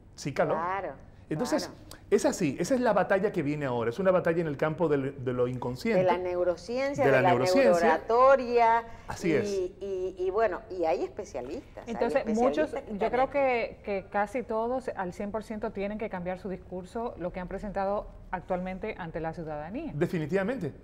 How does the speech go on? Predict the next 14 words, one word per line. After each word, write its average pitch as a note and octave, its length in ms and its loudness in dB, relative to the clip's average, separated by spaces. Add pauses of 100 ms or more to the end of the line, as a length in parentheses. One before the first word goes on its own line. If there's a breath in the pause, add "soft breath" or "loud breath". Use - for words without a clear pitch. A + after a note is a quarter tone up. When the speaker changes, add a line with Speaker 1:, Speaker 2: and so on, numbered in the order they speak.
(120)
Speaker 1:
Hay D#3+ 140 -2
que A#3 80 2
apelar G#3 300 4
más G#3+ 280 0
al E3 140 2
storytelling, F3 720 0
al C3 180 -2
uso E3 300 0
de D3 80 0
historias, D3+ 540 0
al B2+ 100 0
uso C3+ 200 0
de B2+ 80 0
metáforas, B2 720 -4